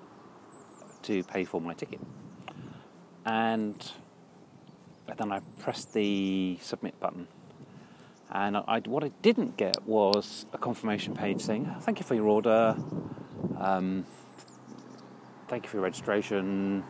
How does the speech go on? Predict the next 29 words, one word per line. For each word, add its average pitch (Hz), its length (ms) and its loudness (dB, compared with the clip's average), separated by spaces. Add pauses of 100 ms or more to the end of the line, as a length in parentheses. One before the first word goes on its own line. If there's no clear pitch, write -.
(1000)
et - 80 -6
cetera, - 220 2
et 104 80 0
cetera, 131 340 6 (280)
um, - 1000 4
which 120 100 4
is 135 60 6
what 147 120 12
I 147 60 12
was 135 100 10
kind 139 180 6
of 120 60 6
expecting. - 460 2 (560)
Um, 113 400 6 (480)
I, 117 840 8 (1000)
the - 60 -4
page 139 280 6
I 117 100 4
got 104 520 4
next 113 500 -2
on 107 140 0
the 101 80 2
website 104 320 4
was 104 340 2
just - 300 -6
another, 101 340 2
uh, 104 200 -2
just - 240 -8
the, 104 100 0